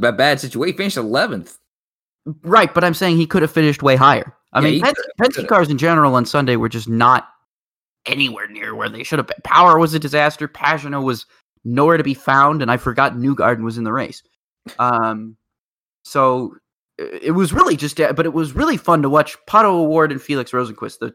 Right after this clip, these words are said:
Speaker 2: the chase down from Felix Rosenqvist onto Pato O'Ward. I did not expect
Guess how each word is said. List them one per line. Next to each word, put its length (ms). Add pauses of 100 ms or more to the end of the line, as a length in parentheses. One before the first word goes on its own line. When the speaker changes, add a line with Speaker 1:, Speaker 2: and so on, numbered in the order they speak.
Speaker 2:
the 80
chase 360
down 240
from 140
Felix 360
Rosenqvist 500
onto 200
Pato 220
O'Ward. 300 (400)
I 160
did 140
not 160
expect 340